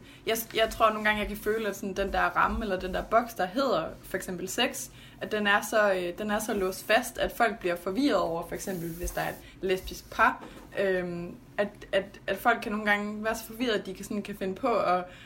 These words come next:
at sende, øh, eller hvad hedder det, spørg-, spørge ind til det, og spørge, "Hvordan gør I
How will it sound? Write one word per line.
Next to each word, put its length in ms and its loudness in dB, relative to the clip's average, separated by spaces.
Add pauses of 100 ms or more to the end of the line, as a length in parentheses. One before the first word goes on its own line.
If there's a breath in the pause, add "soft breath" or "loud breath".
(200 loud breath)
at 120 0
sende, 400 0
øh, 160 -6 (220)
eller 160 0 (220)
hvad 120 -12
hedder 140 2
det, 100 -2
spørg-, 280 0
spørge 340 4
ind 80 0
til 160 -2
det, 100 0 (240 loud breath)
og 80 -4
spørge, 240 4 (320 loud breath)
"Hvordan 260 -2
gør 80 4
I 100 4